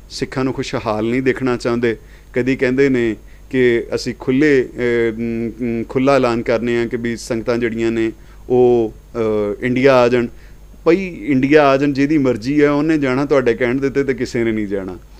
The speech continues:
ਔਰ ਜਿਹੜੀ ਪਾਕਿਸਤਾਨ ਦੇ ਵਿੱਚ ਸੰਗਤ ਬੈਠੀ ਹੋਈ ਹੈ, ਅਗਰ ਉਹਨਾਂ ਨੂੰ ਪ੍ਰੋਬਲਮ ਹੋਵੇ ਤੇ ਉਹ ਪਾਕਿਸਤਾਨ ਛੱਡ ਕੇ ਜਾਣ। ਜਦੋਂ ਉਹਨਾਂ ਨੂੰ ਪ੍ਰੋਬਲਮ ਨਹੀਂ ਹੈ ਤੇ ਉਹ ਪਾਕਿਸਤਾਨ ਛੱਡ ਕੇ ਕਿਉਂ ਜਾਣਗੇ? ਧੱਕੇ ਨਾਲ ਕੋਈ ਕਿਸੇ ਨੂੰ ਲੈ ਕੇ ਨਹੀਂ ਜਾ ਸਕਦਾ।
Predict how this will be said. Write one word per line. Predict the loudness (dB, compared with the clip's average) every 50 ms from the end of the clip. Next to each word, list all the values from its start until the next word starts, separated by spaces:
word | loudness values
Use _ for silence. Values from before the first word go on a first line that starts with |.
| -12 -6 -4
ਔਰ | -2 -2
ਜਿਹੜੀ | 0 0
ਪਾਕਿਸਤਾਨ | 0 0 0 0 0 -2 -4 -4 -4 -4 -2
ਦੇ | -4 -4
ਵਿੱਚ | -6 -6 -8
ਸੰਗਤ | -8 -6 -4 -2 -2 -2
ਬੈਠੀ | -2 0 -2 -2 -2 -4 -4 -2
ਹੋਈ | -2 -2 0 2 2
ਹੈ, | 2 2
ਅਗਰ | 0 0 -2
ਉਹਨਾਂ | -2 -2 -2 -2
ਨੂੰ | -2 -2
ਪ੍ਰੋਬਲਮ | -2 0 -2 0 -2 -2 -4 -4 -4
ਹੋਵੇ | -4 -4 -2 0 0 0 -2 -4 -10 -20 -20 -20 -20 -20 -20 -20 -20 -20 -14 -6 -2
ਤੇ | 0 2
ਉਹ | 4 4 2
ਪਾਕਿਸਤਾਨ | 2 2 0 -2 -4 -4 -4 -4 -4
ਛੱਡ | -4 -2 -2 -4 -2
ਕੇ | -2 -4 -4
ਜਾਣ। | -4 -2 -4 -4 -4 -6 -8 -14 -20 -20 -20 -20 -20 -20 -20 -20 -12 -4
ਜਦੋਂ | -2 0 2 2 2
ਉਹਨਾਂ | 2 2 2
ਨੂੰ | 2 2
ਪ੍ਰੋਬਲਮ | 2 2 2 2 0 0 0
ਨਹੀਂ | 0 0 0 0 -2 -2 -2
ਹੈ | -2 -4 -6 -10 -18 -8 -4
ਤੇ | -4
ਉਹ | 0
ਪਾਕਿਸਤਾਨ | 2 2 0 0 0 -2 -4 -4
ਛੱਡ | -2 -2 -4 -4
ਕੇ | -2 -4 -4
ਕਿਉਂ | -4 -4 -4 -2
ਜਾਣਗੇ? | -2 -2 -2 -2 -4 -4 -6 -8 -10 -12 -20 -20 -10 -4 -4
ਧੱਕੇ | -4 -2 0 0 0
ਨਾਲ | 0 0 0
ਕੋਈ | 0 -2 -2
ਕਿਸੇ | -2 -4 -6 -4
ਨੂੰ | -4 -4 -2
ਲੈ | -2 -4
ਕੇ | -2 -4 -4
ਨਹੀਂ | -4 -4
ਜਾ | -4 -4 -6
ਸਕਦਾ। | -6 -6 -10 -10 -8 -10 -10 -12